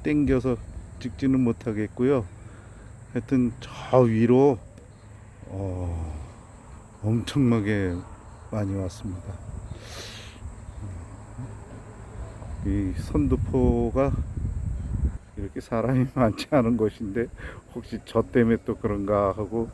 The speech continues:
어, 약간은 걱정이 되기도 합니다. 저는, 어, 오늘은요, 그래서 이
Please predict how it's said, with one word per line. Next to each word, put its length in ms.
어, 500
약간은 540
걱정이 560
되기도 400
합니다. 240
저는, 320
어, 320
오늘은요, 580
그래서 420
이 120